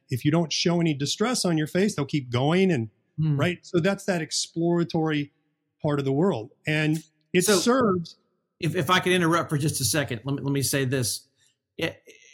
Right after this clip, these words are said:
Speaker 2: we're gonna define shame in a particular way. So what you're talking about, Scott, is this concept of I am. It's the beginning of the human experience of saying, I'm an individual person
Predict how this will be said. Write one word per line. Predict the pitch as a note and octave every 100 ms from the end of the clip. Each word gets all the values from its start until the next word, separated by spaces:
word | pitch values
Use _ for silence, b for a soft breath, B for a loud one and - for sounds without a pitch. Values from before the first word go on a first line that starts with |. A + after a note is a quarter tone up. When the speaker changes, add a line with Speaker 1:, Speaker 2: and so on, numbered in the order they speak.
| - -
Speaker 2:
we're | E3+ G#3
gonna | G#3
define | D#3+ D3 F#3+ F#3 F#3+ F3
shame | D3+ E3+ D#3+ D#3
in | D3
a |
particular | B2+ C3+ - F3 F3 C#3 C3
way. | B2+ C#3+ B2
So | A#2 C#3
what | C3 D3 D3
you're | A#3
talking | A#3 G3+ F#3
about, | D3+ D3 -
Scott, | - D#3+ D3 C#3+
is | C#3+ B2+
this | D3 C#3
concept | - D3+ D3 D3+ C#3
of | C3 A#2+
I | B2+ C3 C3 B2
am. | B2 G2 G2+
It's | A#2
the | -
beginning | B2+ C3+ D#3+ F3+ F#3
of | D#3 A#2+
the |
human | B2+ F3 F3 D#3
experience | C#3+ - - D3+ C#3 B2 A#2
of | A#2+ A2
saying, | - C3+ B2+ B2+ -
I'm | C3 D3
an | C#3 C3 _
individual | D3 E3+ E3+ F3 E3+ E3+ F3
person | D3+ D3 C3 C3+ C3+